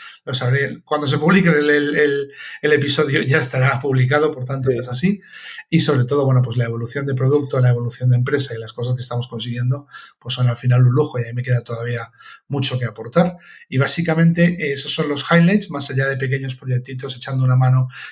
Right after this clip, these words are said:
Speaker 1: ya sabes, montando cositas con WhatsApp para comercial, mejorando procesos de empresas,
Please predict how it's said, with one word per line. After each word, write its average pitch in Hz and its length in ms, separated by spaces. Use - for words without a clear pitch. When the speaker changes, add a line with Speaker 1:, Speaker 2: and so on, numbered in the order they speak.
Speaker 1:
ya 131 80
sabes, 127 280
montando 127 380
cositas 127 380
con 120 160
WhatsApp 127 280
para 117 380
comercial, 170 640
mejorando 131 420
procesos 123 400
de 117 60
empresas, 131 560